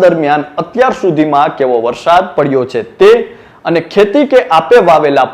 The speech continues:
પાકને લઈ આપને મૂંઝવતો કોઈ પણ પ્રશ્ન હોય તો તે કોમેન્ટ કરીને અમને જરૂરથી જણાવજો. આપનો પ્રશ્ન અમે હવામાન નિષ્ણાંત પરેશભાઈ ગોસ્વામી સુધી પહોંચાડવાનો અવશ્ય પ્રયાસ કરીશું.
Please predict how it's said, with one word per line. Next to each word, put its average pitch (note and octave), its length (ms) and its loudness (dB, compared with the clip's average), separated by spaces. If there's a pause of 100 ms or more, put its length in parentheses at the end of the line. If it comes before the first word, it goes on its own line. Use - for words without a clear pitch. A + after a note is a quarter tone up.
પાકને F3 480 0
લઈ G#2+ 160 -6 (400)
આપને D4 360 2
મૂંઝવતો E3+ 400 2 (160)
કોઈ D#4 240 2
પણ C4+ 180 2
પ્રશ્ન F#3 280 0 (100)
હોય F3+ 240 2
તો D#3 160 -2
તે C#3 60 -4 (100)
કોમેન્ટ A3+ 340 0
કરીને C3 340 -2 (120)
અમને C3+ 200 -6 (200)
જરૂરથી F#3 480 2
જણાવજો. B2 420 -2 (640)
આપનો C#4 320 2
પ્રશ્ન F#3+ 240 0 (240)
અમે D3 200 -4
હવામાન F#3+ 420 -2
નિષ્ણાંત D#3 440 -4 (120)
પરેશભાઈ B2+ 580 -4
ગોસ્વામી G3+ 520 -2
સુધી C3+ 240 -6 (100)
પહોંચાડવાનો D3+ 600 0 (220)
અવશ્ય E3 460 -2 (160)
પ્રયાસ D3 480 0
કરીશું. A#2+ 420 -8